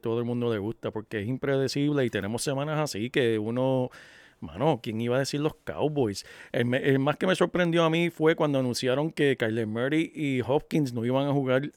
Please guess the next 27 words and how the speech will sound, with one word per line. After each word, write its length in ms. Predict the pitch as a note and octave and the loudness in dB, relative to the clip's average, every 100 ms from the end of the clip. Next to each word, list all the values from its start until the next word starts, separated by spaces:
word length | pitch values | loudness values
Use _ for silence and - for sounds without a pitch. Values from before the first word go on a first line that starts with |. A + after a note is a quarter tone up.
| - | -4
en, 580 | C3 A#2+ A2+ G#2 G#2 - - | -2 -2 -2 -4 -6 -10 -4
en 100 | A#2+ | -2
el 80 | A#2 | 0
partido 380 | A2+ - A#2+ C3+ | -2 -2 -2 0
contra 280 | D3+ C#3 | -2 -2
San 220 | C3 D3+ C3 | -2 -4 -2
Francisco, 540 | C3+ A#2 B2 - B2 | -4 -4 -6 -4 -4
que 80 | G#2+ | -4
es 80 | G2+ | -2
un 200 | B2+ C3 | -2 0
juego 240 | C3+ C#3 | 0 2
de 120 | C#3 | 2
división. 560 | C#3 C3+ A#2+ C3 C3+ D3+ | 0 -2 -2 0 0 0
San 160 | B2+ | -2
Francisco 580 | A2 A2 G2+ A2+ - C#3 | -2 -4 -4 -8 0 0
viene 460 | B2+ C3 C#3 C3+ C3 - - - | 2 0 2 0 -2 -10 -20 -8
saludable 680 | - C3+ B2+ B2+ C3+ C#3 | -4 0 2 2 4 2
con 180 | C3+ C3 | 0 0
Garoppolo 720 | B2 A2 C#3 D3 C#3 C#3 C3+ | 0 4 4 4 2 2 2
y 80 | A#2 | 0
yo 100 | G#2+ | -2
dije, 140 | G#2 | -4
bueno, 360 | F#2+ A2 D3+ A2 - _ _ | -6 -4 -4 -4 -10 _ _
se 160 | - G2+ | -10 -10
chavaron 440 | F#2 G#2 B2+ D3 | -8 -6 -4 -4
aquí 400 | D3+ E3 A3+ G#3+ | -2 -4 -2 -2
Arizona. 600 | D#3 C#3 - G3+ A#3+ A2 | 0 0 0 2 2 -2